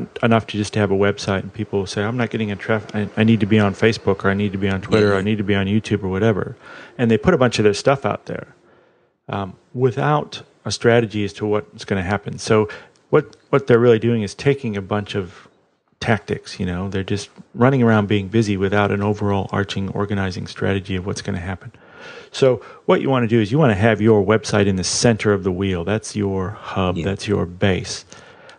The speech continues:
Speaker 1: Um, and when you put content out in other places to be discovered, so that might be podcasts on iTunes, videos on YouTube, that might be posts on social media, Facebook, it might be tweets on Twitter, et cetera.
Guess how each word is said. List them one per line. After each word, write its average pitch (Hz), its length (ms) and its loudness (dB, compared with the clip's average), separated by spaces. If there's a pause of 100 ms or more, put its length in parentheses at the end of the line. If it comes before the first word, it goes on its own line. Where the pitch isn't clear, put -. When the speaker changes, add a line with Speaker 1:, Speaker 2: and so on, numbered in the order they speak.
(100)
Speaker 1:
Um, 98 360 0
and 117 180 2
when 131 140 4
you 135 120 4
put - 320 0
content 127 480 2
out 110 240 0 (120)
in 107 120 -2
other 110 220 4
places 110 540 0
to - 100 -12
be 104 160 -2
discovered, 107 640 0 (100)
so 101 320 -2 (360)
that 107 180 0
might 107 200 0
be 92 100 0
podcasts 104 580 0
on 101 80 0
iTunes, 101 460 0
videos 98 540 2
on 92 100 -2
YouTube, 104 560 0
that 95 200 0
might 98 180 -2
be 104 100 -2
posts - 500 0
on 95 220 2
social - 340 0
media, 95 300 2
Facebook, - 500 -4
it - 40 -8
might 101 220 -6
be 101 80 -8
tweets - 380 0
on 101 80 0
Twitter, 104 320 2
et - 80 -10
cetera. 123 380 -2